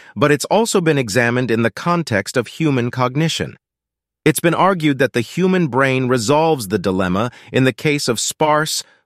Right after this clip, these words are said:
poorly characterized training sets provided by experience by adopting high bias, low variance heuristics. This implies that complex abilities such as generic object recognition cannot be learned from scratch,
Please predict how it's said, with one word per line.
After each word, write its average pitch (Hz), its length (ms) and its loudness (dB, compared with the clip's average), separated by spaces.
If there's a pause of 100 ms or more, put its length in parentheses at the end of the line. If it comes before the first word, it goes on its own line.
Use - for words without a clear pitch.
poorly 180 340 4
characterized 127 960 0
training 147 440 2
sets 87 360 -2
provided 120 480 2
by 110 180 2
experience 123 600 0
by 110 200 0
adopting 110 480 0
high 127 280 2
bias, 117 540 0 (240)
low 131 180 4
variance 120 540 2
heuristics. 123 760 -2 (840)
This 190 160 4
implies 151 520 2
that 123 160 0
complex 156 560 0
abilities 127 520 0
such - 240 0
as 104 220 0
generic 117 540 2
object 117 440 0
recognition 113 680 0 (380)
cannot 175 320 2
be 151 120 2
learned 139 300 2
from 107 160 -2
scratch, - 720 -4